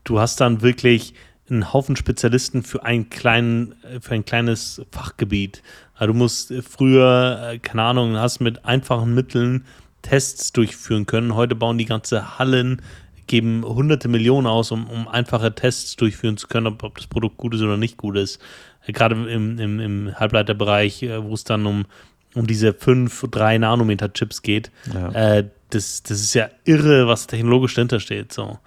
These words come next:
Speaker 1: Ähm, ja. Und die, da, ich hab da ein bisschen Einblick rein, ich weiß ein bisschen, wie das funktioniert, ähm, aber das, äh, Wiederherstellen, so, ne? Keine Ahnung, das, das Nachmachen oder so, unmöglich.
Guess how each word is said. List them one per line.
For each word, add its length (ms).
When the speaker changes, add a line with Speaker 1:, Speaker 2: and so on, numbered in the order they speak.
Speaker 1:
Ähm, 340
ja. 320
Und 300
die, 280
da, 120
ich 140
hab 80
da 80
ein 200
bisschen 300
Einblick 320
rein, 160
ich 100
weiß 160
ein 80
bisschen, 220
wie 60
das 140
funktioniert, 560
ähm, 300
aber 480
das, 360
äh, 140
Wiederherstellen, 840
so, 220
ne? 500
Keine 200
Ahnung, 440
das, 340
das 260
Nachmachen 680
oder 160
so, 140
unmöglich. 640